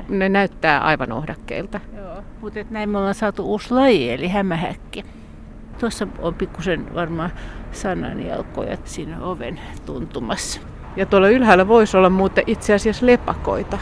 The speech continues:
Speaker 1: Katoppa ihan tuolla katorajassa.
Speaker 2: Joo, suuremmoista ne, siellähän on lepakoita.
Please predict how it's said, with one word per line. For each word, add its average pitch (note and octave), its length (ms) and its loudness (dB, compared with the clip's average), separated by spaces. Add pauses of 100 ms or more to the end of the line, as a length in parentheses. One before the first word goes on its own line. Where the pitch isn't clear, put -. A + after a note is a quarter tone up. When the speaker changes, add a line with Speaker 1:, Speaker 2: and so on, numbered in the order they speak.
(480)
Speaker 1:
Katoppa F3 360 2
ihan F#3 200 6
tuolla F3+ 240 10
katorajassa. F3+ 720 6
Speaker 2:
Joo, E4 540 2
suuremmoista A3 760 0
ne, G#3+ 240 -2
siellähän A3+ 440 0
on G#3+ 120 0
lepakoita. - 720 -6